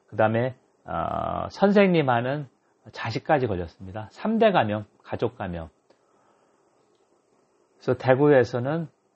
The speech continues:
한밤중에 오륙백 명의 학생들이 운동장에 불려 나와서 코로나 일구 검사를 받았습니다. 왜냐하면 광화문 집회에 참석한 어르신의, 아, 자식이 학교 교사인데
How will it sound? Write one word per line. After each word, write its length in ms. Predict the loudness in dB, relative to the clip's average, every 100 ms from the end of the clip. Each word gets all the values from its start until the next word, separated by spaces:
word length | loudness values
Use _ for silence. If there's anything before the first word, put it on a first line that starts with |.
| _ _ _ _ -4
한밤중에 840 | 2 6 6 4 -2 -4 -4 -6 -12 _ _ _ _ 2
오륙백 520 | 4 4 2 -2 -2
명의 220 | 0 0
학생들이 520 | -2 -6 -8 -4 -4
운동장에 680 | 0 0 2 2 2 0 -2
불려 340 | -4 -2 -2 -2
나와서 580 | -4 -4 -6 -10 -12 -14 _ _
코로나 360 | 2 4 6 4
일구 220 | 2 -2
검사를 320 | -6 -8 -12
받았습니다. 680 | -12 -14 -16 -18 -20 -20 -20 _ _ _ -6
왜냐하면 540 | 0 2 2 0 -2 -8 _ _ _
광화문 580 | 2 4 6 6 4 0
집회에 280 | -4 -6 -6
참석한 560 | -6 -8 -8 -6 -8 -4
어르신의, 760 | -2 -2 -4 -6 -2 -2 -4 _ _ _ _ _ _ -14
아, 260 | -12 -10 -10
자식이 500 | -10 -8 -6 -2 -2
학교 320 | -2 -4 -4
교사인데 720 | -2 -2 0 -2 -4 -4 -6